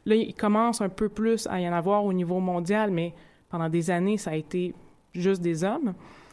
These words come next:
Euh, donc déjà, au niveau quantitatif, il y en a beaucoup moins, ce qui peut beaucoup décourager, euh, certaines, euh, aspirantes humoristes à juste aller sur scène. Donc, elles se rabattent sur une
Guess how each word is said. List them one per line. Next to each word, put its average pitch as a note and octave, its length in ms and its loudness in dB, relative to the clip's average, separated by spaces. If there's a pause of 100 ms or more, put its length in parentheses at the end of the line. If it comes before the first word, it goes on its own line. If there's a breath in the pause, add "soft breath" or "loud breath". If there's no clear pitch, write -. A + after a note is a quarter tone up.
(320 loud breath)
Euh, E3+ 300 0 (220)
donc G#3 220 2
déjà, G#3+ 300 4
au G3+ 80 0
niveau F#3+ 240 2
quantitatif, G#3+ 1080 -2
il F3 40 -8
y - 20 0
en E3+ 60 0
a E3+ 40 -2
beaucoup F3 260 -4
moins, B3 200 2
ce - 100 -10
qui - 100 -16
peut A#3 380 2
beaucoup G#3+ 400 -2
décourager, G3 840 -2 (580 loud breath)
euh, D#3+ 160 -2
certaines, F#3+ 580 0
euh, - 460 -6 (260)
aspirantes G3 640 0
humoristes G3 680 -2 (360 soft breath)
à E3 220 -2 (680)
juste G3 200 0
aller G3 200 2
sur G3 200 -4
scène. C#4 240 0
Donc, F#3 240 0
elles F3 100 -2
se F#3+ 120 -4
rabattent F3 420 -2
sur F3 200 -6
une E3+ 320 -4